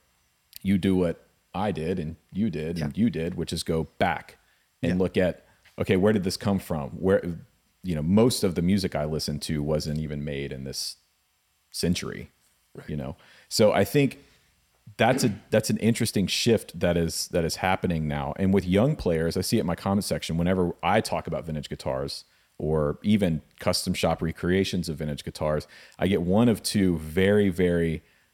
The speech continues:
Speaker 1: uh, strong responses from people, keeping in mind that comments are the very vocal minority of people that are watching a video or, you know, a podcast. But it's either, "That's amazing. One day I would love to own that," or,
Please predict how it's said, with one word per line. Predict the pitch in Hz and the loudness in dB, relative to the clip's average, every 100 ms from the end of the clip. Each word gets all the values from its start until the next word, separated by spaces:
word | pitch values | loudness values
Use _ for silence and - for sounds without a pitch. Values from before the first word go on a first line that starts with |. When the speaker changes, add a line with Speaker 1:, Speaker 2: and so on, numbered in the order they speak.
| - | -4
Speaker 1:
uh, | 85 80 76 69 71 _ _ _ _ - | 0 0 0 -2 -6 _ _ _ _ -8
strong | - - 104 104 107 | -6 -2 2 4 4
responses | 95 - 87 82 - 71 69 - - | 2 -2 -2 -2 -4 -4 -4 -8 -6
from | 80 | -6
people, | 71 76 - 60 - _ _ _ _ _ _ - _ | -4 -6 -6 -8 -12 _ _ _ _ _ _ -20 _
keeping | - 85 82 | -2 0 -2
in | |
mind | 73 69 65 | -2 -4 -6
that | |
comments | - 78 67 67 - | -6 -8 -6 -8 -6
are | 65 64 - | -6 -8 -10
the | |
very | 76 78 | -4 -4
vocal | 73 82 76 | -2 -4 -2
minority | 78 71 73 69 67 | -4 -2 -2 -4 -4
of | |
people | - 120 - | -6 -6 -4
that | 67 | -6
are | |
watching | 67 64 - | -6 -8 -8
a | 62 | -10
video | 76 71 62 60 - _ | -6 -6 -6 -8 -14 _
or, | - 73 64 64 _ _ | -10 -6 -6 -8 _ _
you | - 67 | -14 -12
know, | - - | -12 -8
a | |
podcast. | - 82 82 - 58 - | -2 0 0 -4 -6 -4
But | - 87 - - - | -2 -2 -4 -10 -4
it's | 104 | 0
either, | 101 90 | 2 2
"That's | 82 107 107 | 4 2 4
amazing. | 107 95 90 90 85 82 _ _ _ | 4 4 2 0 -2 -2 _ _ _
One | - 95 101 | 0 2 4
day | 87 82 | 4 2
I | 82 | 0
would | 80 | -2
love | 85 87 87 | 0 0 0
to | - - | -4 -6
own | 85 92 | -2 -2
that," | 101 107 | -2 -4
or, | 90 80 78 | -6 -4 -4